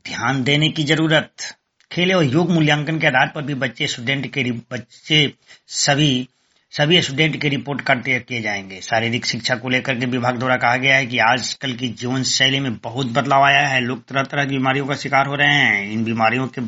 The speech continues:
से हमारे बच्चे भी अछूते नहीं हैं।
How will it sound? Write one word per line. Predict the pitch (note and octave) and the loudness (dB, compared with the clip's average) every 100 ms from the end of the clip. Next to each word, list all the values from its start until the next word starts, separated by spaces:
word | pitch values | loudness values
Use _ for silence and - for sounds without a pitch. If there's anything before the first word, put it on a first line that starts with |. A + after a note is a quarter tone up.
| - _ _ _ - | -10 _ _ _ -8
से | - C#3 A#2+ - - | 0 2 2 -4 -16
हमारे | - B2 B2+ C#3 B2 - _ _ A2+ | -6 2 4 4 0 -4 _ _ -14
बच्चे | G#2 A#2+ - E3 | -8 -6 0 2
भी | D#3 | 4
अछूते | D3 D#3 E3 | 2 0 2
नहीं | D#3 D#3+ D#3+ | 4 4 6
हैं। | C#3+ G#2+ | 4 2